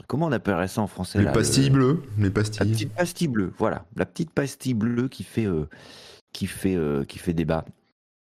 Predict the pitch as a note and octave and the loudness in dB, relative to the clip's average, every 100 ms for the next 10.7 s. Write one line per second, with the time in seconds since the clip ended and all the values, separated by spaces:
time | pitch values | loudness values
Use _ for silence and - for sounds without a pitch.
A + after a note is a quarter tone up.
0 | _ - G2 F2+ - G2+ A2 A#2+ B2 B2+ | _ -2 0 0 0 2 2 2 0 0
1 | A#2 G2+ F2+ - F#2+ F2+ G#2 A#2+ A2+ A#2+ | 0 -2 -2 -2 0 0 0 0 0 -2
2 | F2 E2+ F#2 F2+ - - F#2+ - F#2 G#2+ | -2 -2 -2 -4 -6 -6 -6 -4 -2 -2
3 | C#3+ - E2+ F#2 G2+ F2 A#2 A#2+ - - | -4 -4 -2 0 0 -2 -4 -4 -6 -6
4 | A2+ - G#2 - E2+ - - - D#2 - | -6 -4 -6 -2 -4 -4 -8 -6 -4 -4
5 | - - - - - F#2 A2 A#2 - - | -4 -8 -8 -12 -4 -2 -2 -6 -18 -20
6 | - D#2 - D2+ D2+ - D2 G2+ D#2 D2+ | -14 -10 -4 -4 -4 -4 -2 -2 -2 -2
7 | - C#2+ F2+ D#2 - D2 - G2 F#2+ D#2 | -2 -2 -2 -2 -4 -10 -4 -2 -2 -2
8 | C#2 C2 D2 D2 F#2 F#2 D#2+ E2 E2 F#2 | -4 -4 -2 0 0 -2 -2 0 0 -2
9 | G#2+ F#2 G2 - D#2+ - C#2 C#2 C2+ D2 | -2 -2 -2 -2 -2 0 0 0 0 0
10 | D2+ D2+ C#2+ - E2 E2+ D2+ | 0 0 -2 -4 -2 0 -2